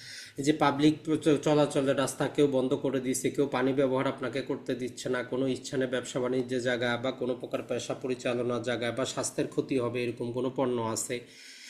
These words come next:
কোনো ভবন ভেঙে পড়বে, তাঁবু, গাছপালা এগুলা, উম, বা কোনো কেমিক্যাল রাখা আছে যেগুলা জ্বলবে, দাহ্য পদার্থ রূপে হবে, অথবা কোনো প্রকার কূপ, ট্যাঙ্ক বা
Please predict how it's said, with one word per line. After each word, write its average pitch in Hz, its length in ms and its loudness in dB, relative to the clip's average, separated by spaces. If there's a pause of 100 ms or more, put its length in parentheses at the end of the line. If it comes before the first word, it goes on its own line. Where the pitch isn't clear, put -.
(180)
কোনো 151 180 8
ভবন 135 500 6
ভেঙে 135 280 4
পড়বে, 135 560 4
তাঁবু, 131 400 4
গাছপালা 127 800 2
এগুলা, 131 600 2
উম, 139 300 0
বা 127 100 0
কোনো 131 240 -2
কেমিক্যাল 127 460 0
রাখা 123 280 -4
আছে 123 260 -4
যেগুলা 127 340 0 (640)
জ্বলবে, 139 400 6
দাহ্য 123 260 -2 (120)
পদার্থ 135 340 0
রূপে 127 280 -2
হবে, 123 340 0 (300)
অথবা 147 320 0 (360)
কোনো 143 160 4
প্রকার 143 320 2
কূপ, 139 340 0 (140)
ট্যাঙ্ক 135 380 4 (200)
বা 127 340 0